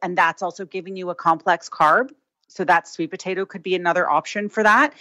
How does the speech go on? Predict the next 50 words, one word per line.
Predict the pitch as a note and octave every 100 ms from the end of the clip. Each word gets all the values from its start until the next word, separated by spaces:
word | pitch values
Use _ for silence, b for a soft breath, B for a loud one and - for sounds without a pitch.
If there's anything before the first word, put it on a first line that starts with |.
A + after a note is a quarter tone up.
| B B
And | G3+
I | G#3+
also | G#3 G#3+ C4
wanted | A#3 G#3 G3+ -
to |
talk | G3 F#3 F3
about | D3+ E3 D3
quinoa. | - - F#3 G3 A#3+ D#4 _ _ _
Quinoa | - B3 D4 G#3+ F3+
is | E3+ E3
a | F3+ F3 F3 - _ _ _ _ _ _ -
I'm | F#3
gonna | F#3+ F3
call | D#3+ D#3
it |
a | C#3+
grain, | D3 B2+
although | G#2+ A#2
technically | - D3 D3 C3 C3+
it's | C3+ -
really | F3 D#3+ A2+
not. | D#2+ E2
It's | - -
part | - C#3+
of | A#2
the |
seed | B2 - -
family, | - - - D3
but | - F3+ - B B B
it | -
cooks | - A3+ -
up | G#3 F#3+
like | E3+ C#3+
a | C#3+
grain. | A#2 C3 D3
It | D3+
cooks | - -
up | E3
like | E3 B2
rice. | C#3 - -
Like, | C3+ -
you |
know, | C3 C3+
put | - D#3+
it | C#3+
in | C#3+
a |
pan | C#3 D3 C3+
with | C3
water, | C3+ C3+ C3+ C3